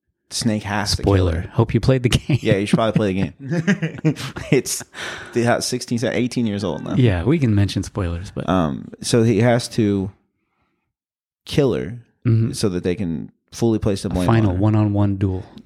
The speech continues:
Speaker 1: She's really blasting.
Speaker 2: She has a complete
Speaker 1: <laughs>
Speaker 2: mini machine gun.
Speaker 1: And, um,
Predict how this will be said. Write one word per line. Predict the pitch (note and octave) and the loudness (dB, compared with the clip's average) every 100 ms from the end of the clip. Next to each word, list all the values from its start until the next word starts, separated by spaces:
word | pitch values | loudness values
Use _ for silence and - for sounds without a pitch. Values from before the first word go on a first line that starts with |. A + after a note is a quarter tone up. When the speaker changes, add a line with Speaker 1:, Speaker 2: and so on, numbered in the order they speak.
| - - | -18 -12
Speaker 1:
She's | - G#2+ | -8 -6
really | F#2 B1+ A#1+ A2 - | -4 -4 -6 -12 -18
blasting. | E2+ E2+ E2 F2+ - - - _ - | -8 -2 -2 -4 -10 -16 -18 _ -12
Speaker 2:
She | - C#3+ | 0 2
has | G#2 G2+ - - G#3 E3+ | 4 2 -2 -14 -10 -6
a | |
complete | A#2+ G#2+ - A#2+ A#2 C3+ D3+ - | 0 0 4 4 4 2 0 -4
Speaker 1:
<laughs> | D#3 | -2
Speaker 2:
mini | B2+ A#2 A#2+ A#2 | 2 4 4 4
machine | A#2 - B2 B2 | 2 2 2 2
gun. | A2 - C#3 - - A2+ - - - - _ _ | 2 0 -2 0 -2 -4 -12 -20 -20 -20 _ _
Speaker 1:
And, | A#2 A#2 A2 G2+ F#2+ | -2 0 2 0 2
um, | G2+ F2+ F2 D#2 | 2 2 0 -4